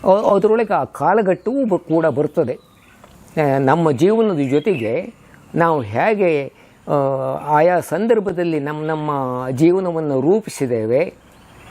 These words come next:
ಆ ಘಟ್ಟ ಹೇಗಿತ್ತು. ಕಂಬಳಿಯಿಂದ ನಾವು ಕೊಡಗಿಗೆ ಬಂದ್ವಿ, ಚಪ್ಪಲಿ ಇರಲಿಲ್ಲ, ಚಪ್ಪಲಿ ಬಂತು. ನನ್ನ ಕಾಲದೊಳಗೆ,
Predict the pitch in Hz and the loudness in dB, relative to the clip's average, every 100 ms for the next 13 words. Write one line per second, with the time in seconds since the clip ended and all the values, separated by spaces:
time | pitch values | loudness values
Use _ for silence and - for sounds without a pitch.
0 | - - - 160 147 131 143 151 220 120 | -20 -20 -2 2 4 4 0 0 -2 0
1 | 110 175 185 143 - 151 156 233 240 - | 2 2 2 -2 -4 -6 -4 -6 -14 -20
2 | - - - - - - - - - - | -20 -20 -20 -20 -20 -20 -20 -20 -20 -20
3 | - - - - - 196 226 214 180 160 | -20 -20 -20 -18 0 2 4 2 2 2
4 | 156 160 151 139 131 127 117 139 165 185 | 2 2 2 0 0 -2 -2 0 2 2
5 | 135 131 123 131 135 - - - - - | 0 -2 0 0 -2 -6 -16 -20 -20 -20
6 | - - - - - - - - - - | -20 -20 -20 -20 -20 -20 -20 -20 -20 -12
7 | - 185 - 240 202 143 147 139 143 139 | 0 0 4 2 2 0 0 -2 -4 -2
8 | 151 139 208 170 135 131 143 143 - - | -4 -2 -2 0 0 -2 -4 -4 -10 -18
9 | - - - - - - - - - - | -18 -16 -16 -14 -10 -8 -8 -8 -10 -4
10 | - 180 175 - 185 220 202 190 165 151 | 0 2 2 2 2 2 2 0 0 -2
11 | 139 | -4